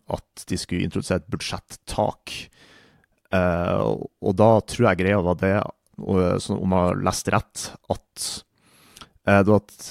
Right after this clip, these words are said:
budsjettak som skulle gjelde for noen team, og de fulgte ett regelsett, mens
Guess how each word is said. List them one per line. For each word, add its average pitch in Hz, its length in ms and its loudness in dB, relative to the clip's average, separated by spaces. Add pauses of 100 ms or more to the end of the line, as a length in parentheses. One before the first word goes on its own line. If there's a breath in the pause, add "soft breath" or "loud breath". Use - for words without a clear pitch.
budsjettak 113 480 0
som 87 300 -6 (420)
skulle 104 300 0
gjelde - 80 -6
for 87 100 -6
noen 113 260 0
team, 175 280 2 (180)
og 98 80 0
de 113 100 -2
fulgte - 300 -2 (100)
ett - 220 -2
regelsett, 120 480 0
mens 101 100 -4